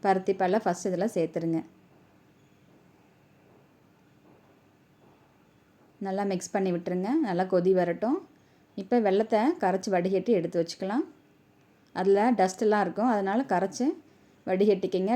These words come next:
டஸ்ட் இல்லாட்டினா நீங்க டைரக்டா கூட சேர்த்துக்கலாம். நல்லா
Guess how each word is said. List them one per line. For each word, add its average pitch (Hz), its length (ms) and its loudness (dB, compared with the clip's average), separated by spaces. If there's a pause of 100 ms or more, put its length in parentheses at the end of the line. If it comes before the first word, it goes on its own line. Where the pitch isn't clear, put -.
டஸ்ட் 240 240 2
இல்லாட்டினா 233 340 2
நீங்க 208 180 2
டைரக்டா 190 380 0
கூட 214 100 4 (100)
சேர்த்துக்கலாம். 170 520 -2 (2500)
நல்லா 190 180 -2